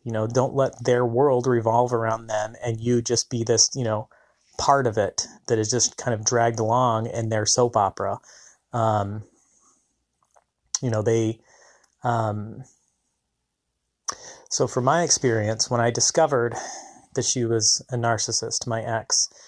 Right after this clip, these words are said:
um, I had many discussions with my sister almost daily on, um, if not, yeah, I, on, on how to attack this, how to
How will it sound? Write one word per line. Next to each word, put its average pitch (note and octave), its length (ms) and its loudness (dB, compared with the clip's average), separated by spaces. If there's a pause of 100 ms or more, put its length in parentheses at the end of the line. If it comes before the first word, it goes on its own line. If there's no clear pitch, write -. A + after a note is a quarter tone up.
(260)
um, A#2 560 0 (1080)
I B2+ 340 2
had A#2 280 0
many C3+ 240 2
discussions A2+ 680 -4
with A#2+ 180 -4
my A2 120 -4
sister G#2+ 720 -4
almost A#2 440 -2
daily G#2+ 500 -2 (500)
on, G#2+ 440 0
um, G#2 480 -2
if B2 160 -2
not, A2 300 -2 (240)
yeah, A2+ 280 0 (100)
I, B2+ 200 -2
on, B2 200 0
on A#2+ 200 0
how B2+ 300 2
to A#2 560 0 (800)
attack E3+ 420 -2
this, - 260 -2
how B2 240 2
to A2+ 580 0